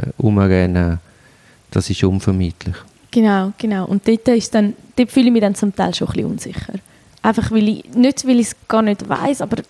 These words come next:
Speaker 2: einfach, es ist so wie, ich hätte es wie noch einmal gerne nachgelesen, damit ich hundert Prozent kann dahinter stehen.
Speaker 1: Und fachlich?
Speaker 2: Ja, das, die Frage finde ich aber noch schwierig. Ich habe das Gefühl,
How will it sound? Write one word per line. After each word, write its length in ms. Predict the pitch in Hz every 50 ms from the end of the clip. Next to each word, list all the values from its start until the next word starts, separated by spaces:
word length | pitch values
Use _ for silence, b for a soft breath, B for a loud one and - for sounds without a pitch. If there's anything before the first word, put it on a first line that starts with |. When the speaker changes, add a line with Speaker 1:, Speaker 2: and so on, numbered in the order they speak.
| - -
Speaker 2:
einfach, 280 | 214 247 - - - -
es 100 | 262 -
ist 160 | 269 226 -
so 140 | - 233 220
wie, 100 | 254 269 B B B B B
ich 140 | - - -
hätte 160 | 269 - -
es 60 | -
wie 100 | 277 294
noch 140 | 302 285 233
einmal 260 | 214 240 269 269 302 285 -
gerne 240 | - - 208 208 208
nachgelesen, 680 | 208 214 233 269 294 - - 262 247 254 262 - 269 240
damit 280 | - 214 208 220 - -
ich 220 | 202 202 214 -
hundert 340 | - 269 285 294 285 254 254
Prozent 640 | 247 240 233 - - - - 214 226 226 220 - - _
kann 340 | - - - 208 202 202 202
dahinter 400 | 208 208 208 202 196 208 - -
stehen. 360 | - - - - - 226 - B B B B B B B B B B B B B B B B B B
Speaker 1:
Und 220 | - 98 98 -
fachlich? 580 | - - 95 87 113 - - - - 151 165 - - - - _ - - _ _ _ _ _ _ _ _ _ -
Speaker 2:
Ja, 180 | 208 220 220
das, 260 | 214 220 233 226 220 - - -
die 180 | - - 226
Frage 240 | 226 - 233 226 -
finde 200 | - 208 202 190
ich 40 | 185
aber 80 | 185
noch 100 | 185 185 190
schwierig. 320 | - 202 214 220 220 208 -
Ich 140 | - 185 185
habe 80 | - -
das 160 | 196 - -
Gefühl, 260 | - - 208 208 185